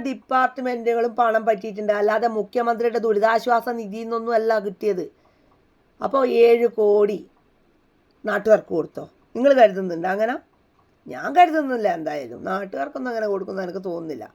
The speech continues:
ഏതോ രണ്ടോ മൂന്നോ വീട്ട്, വീടുകൾക്ക്, പാർട്ടിയിലുള്ള ആൾക്കാർക്ക് വീട് കിട്ടുമെന്നല്ലാണ്ട് ഇങ്ങനെയുള്ള കാര്യങ്ങളൊന്നും ഞാൻ വിശ്വസിക്കൂല. അത്, ഏ, കാരണം എന്ന് വിചാരിച്ചു കഴിഞ്ഞാൽ കള്ളൻ്റെ കയ്യിലല്ലേ നിങ്ങൾ താക്കോൽ ഏൽപ്പിച്ചത്,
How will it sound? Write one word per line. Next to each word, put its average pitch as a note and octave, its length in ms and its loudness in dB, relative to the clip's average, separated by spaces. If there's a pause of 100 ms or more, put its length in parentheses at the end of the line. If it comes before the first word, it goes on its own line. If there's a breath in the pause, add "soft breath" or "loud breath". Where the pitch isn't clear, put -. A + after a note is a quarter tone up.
(500 soft breath)
ഏതോ F#3+ 120 -2 (120)
രണ്ടോ B3 260 0
മൂന്നോ C4 160 -2 (100)
വീട്ട്, A#3+ 180 -2 (240)
വീടുകൾക്ക്, A3+ 640 0
പാർട്ടിയിലുള്ള A3 600 -2
ആൾക്കാർക്ക് G#3 380 -2
വീട് G3+ 320 -4
കിട്ടുമെന്നല്ലാണ്ട് G3 680 -4 (540 soft breath)
ഇങ്ങനെയുള്ള A3 360 -2
കാര്യങ്ങളൊന്നും G#3 500 0
ഞാൻ F#3 200 -6
വിശ്വസിക്കൂല. F#3 720 -8 (500)
അത്, F3+ 280 -6 (680 soft breath)
ഏ, - 120 -4 (380)
കാരണം G3 260 -2
എന്ന് A3 140 -4
വിചാരിച്ചു G#3 260 -2
കഴിഞ്ഞാൽ G3+ 260 -2 (840)
കള്ളൻ്റെ F3 420 0
കയ്യിലല്ലേ G#3 340 0
നിങ്ങൾ G3+ 260 -2
താക്കോൽ G3 440 -2
ഏൽപ്പിച്ചത്, E3 520 -6